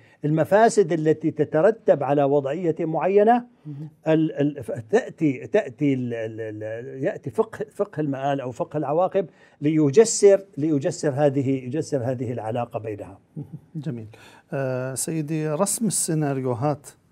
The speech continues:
Speaker 2: يعني متوقعة، هل ي-، يقع ضمن، يعني هناك تخطيط الآن، تخطيط استراتيجي تقوم بها الدول العظمى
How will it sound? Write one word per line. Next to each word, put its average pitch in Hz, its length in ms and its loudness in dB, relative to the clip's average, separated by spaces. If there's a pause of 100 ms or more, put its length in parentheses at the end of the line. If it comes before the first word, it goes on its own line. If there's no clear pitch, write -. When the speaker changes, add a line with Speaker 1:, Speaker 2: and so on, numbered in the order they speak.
(680)
Speaker 2:
يعني 127 140 -10
متوقعة، 131 800 -6 (220)
هل 175 220 -4
ي-، 185 40 -2
يقع 170 540 -6
ضمن، 147 460 -6
يعني 123 300 -10
هناك 151 300 -6
تخطيط - 600 -4
الآن، 135 360 -10
تخطيط - 400 -12
استراتيجي 131 640 -10
تقوم 135 320 -10
بها 135 180 -6
الدول 127 360 -6
العظمى 131 520 -8